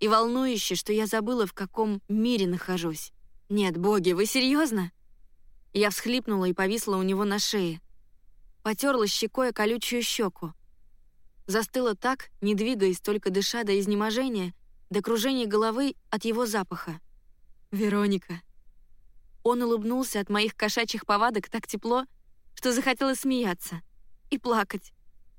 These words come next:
«Ричард», проговорила я в ответ и отстранилась, пристально взглянув в его глаза. «Это невероятно!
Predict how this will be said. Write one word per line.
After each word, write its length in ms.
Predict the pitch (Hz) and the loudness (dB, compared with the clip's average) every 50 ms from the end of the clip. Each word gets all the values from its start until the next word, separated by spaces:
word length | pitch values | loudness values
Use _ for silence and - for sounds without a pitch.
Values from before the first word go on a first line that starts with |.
| - - - - - - - | -20 -20 -20 -20 -20 -14 -6
«Ричард», 540 | - 277 302 311 302 - 220 196 - - - - - - - - - - - - - - | 0 4 4 4 4 2 -2 -6 -8 -10 -18 -20 -20 -20 -20 -20 -20 -20 -20 -20 -6 -2
проговорила 480 | 220 226 214 226 233 240 254 254 233 | -2 0 2 2 0 2 0 2 0
я 180 | 220 220 240 226 | 0 0 0 -2
в 20 | |
ответ 360 | 220 214 - 240 269 277 - - - - - - - - - - | -2 -4 -2 -4 -4 -4 -6 -12 -20 -20 -20 -20 -20 -20 -10 -4
и 60 | - | -4
отстранилась, 760 | 226 220 - - - 240 240 233 233 208 185 180 180 - - - - - - - - - | -4 -4 -4 -4 -4 -4 -2 -2 -2 -2 -2 -4 -6 -8 -12 -16 -20 -20 -20 -20 -20 -4
пристально 440 | - 196 240 226 - - 190 190 190 | -2 -2 -2 -2 -2 -2 0 0 0
взглянув 480 | 180 180 180 190 202 202 214 240 226 - | 0 -2 0 0 0 0 0 -2 -4 -6
в 80 | 196 | -6
его 320 | 180 185 185 196 196 208 202 | -2 0 0 0 2 0 0
глаза. 480 | 202 202 202 196 185 185 170 170 175 - - _ _ - - - - - - - - - - - - - - | 0 0 0 0 -2 -2 -4 -6 -8 -12 -18 _ _ -20 -20 -20 -20 -20 -20 -20 -20 -20 -20 -20 -20 -20 -6
«Это 180 | - 240 220 269 | -6 -4 0 2
невероятно! 760 | 262 262 262 247 269 269 285 269 262 233 208 - - 185 190 | 2 2 2 2 2 2 2 2 0 -2 -4 -6 -10 -16 -16